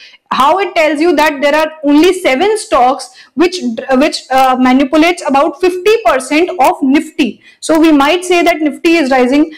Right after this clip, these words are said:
but that tells you that, that, that can be because a s-, a limited number of firms or a limited number of top firms are doing good. But what about the other three, forty-three stocks,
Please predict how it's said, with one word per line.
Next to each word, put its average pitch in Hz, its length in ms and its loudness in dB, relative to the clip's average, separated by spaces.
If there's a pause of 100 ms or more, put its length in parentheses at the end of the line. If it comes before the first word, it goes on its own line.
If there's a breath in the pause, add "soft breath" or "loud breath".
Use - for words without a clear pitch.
(140 loud breath)
but 330 180 0 (220)
that 320 220 -2 (100)
tells 330 260 2
you 403 360 0
that, 311 180 0 (140)
that, 277 260 -2 (100)
that 277 260 -2
can 330 220 -2
be 403 220 2
because 349 340 0 (520)
a - 40 -4
s-, - 280 -10
a 320 40 4
limited 403 520 2
number 294 280 0
of 311 160 0
firms 294 340 0 (260 loud breath)
or 302 100 2
a 359 60 0
limited 349 380 2
number 359 240 2
of - 220 -4
top 392 320 0
firms 339 280 2
are 269 100 2
doing 233 320 -4
good. 208 240 -2
But 285 180 -2
what 320 180 0
about 349 300 0
the 381 160 -2
other 311 340 -2
three, 320 300 -2
forty-three 349 520 0
stocks, 247 460 -10